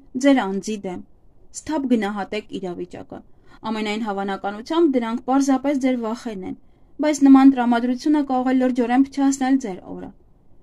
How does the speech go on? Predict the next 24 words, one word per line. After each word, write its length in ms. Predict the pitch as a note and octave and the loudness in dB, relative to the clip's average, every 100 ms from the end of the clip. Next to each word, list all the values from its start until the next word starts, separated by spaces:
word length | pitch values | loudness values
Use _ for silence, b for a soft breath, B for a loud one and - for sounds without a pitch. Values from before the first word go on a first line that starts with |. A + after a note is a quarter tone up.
| - - | -20 0
Կենտրոնացեք 640 | B3 A#3+ A#3+ A#3 A#3+ C#4+ | 2 2 0 0 0 -2
աշխատանքային 760 | - - A#3 G#3 G#3 A3 G#3+ G#3+ | -2 -4 -6 -6 -6 -6 -6 -4
առաջադրանքները 800 | G3 G3 G#3+ G3+ G3+ - D4+ C#4 | -6 -6 -6 -6 -8 -4 -2 -2
կատարելու 560 | A#3 G3 F#3 F#3 A#3+ D4+ | -4 -8 -8 -6 -8 -4
կամ 180 | D4 D4 | 0 0
տանը 340 | A#3 A#3+ C#4 | 0 2 2
կարգի 400 | C4+ A3+ - B3 B3 | 2 -10 -10 -6 -6
բերելու 440 | A#3+ F3+ F#3 G3 | -6 -12 -12 -14
վրա։ 160 | G3 F#3+ - _ - b b b | -14 -18 -18 _ -20 b b b
Երեկոյան 540 | B3+ A#3+ B3 C4 F4 | 4 4 2 0 2
հավանաբար 560 | C#4+ A3+ G#3+ G3+ A3 B3+ | 0 -2 -6 -6 -4 -4
հետաքրքիր 560 | A#3+ G3+ - - D4 | -6 -10 -12 -8 -2
առաջարկ 480 | C4+ C4 C4 C#4+ C#4+ | 0 -2 -2 -4 -4
կստանաք 480 | C#4 - C4 C4+ C4+ - | -6 0 4 4 0 -6
կապված 500 | D#4 D4+ B3 B3 A3 | -10 -6 -8 -6 -10
ժամանցի 440 | E3+ F#3 G3 A3+ | -8 -10 -12 -14
հետ։ 200 | G3+ - - _ - - | -14 -16 -20 _ -20 -2
Համաձայնեք 720 | C4+ B3+ C4 B3 B3+ C4 C4+ | 2 2 2 2 2 0 -2
և 160 | B3+ A#3 | -4 -4
վայելեք 420 | G#3 F#3 F#3 G3+ | -6 -4 -6 -8
ձեր 220 | G#3 A3 A3 | -10 -10 -10
ժամանակը։ 580 | F#3+ F#3+ G3+ G3+ - - - - - - - - _ _ _ - | -10 -10 -12 -14 -18 -20 -20 -20 -20 -20 -20 -20 _ _ _ 2
Անձնական 540 | B3 B3 A#3+ A#3+ C4+ | 4 6 4 4 6
կյանք։ 220 | C4+ - | 6 2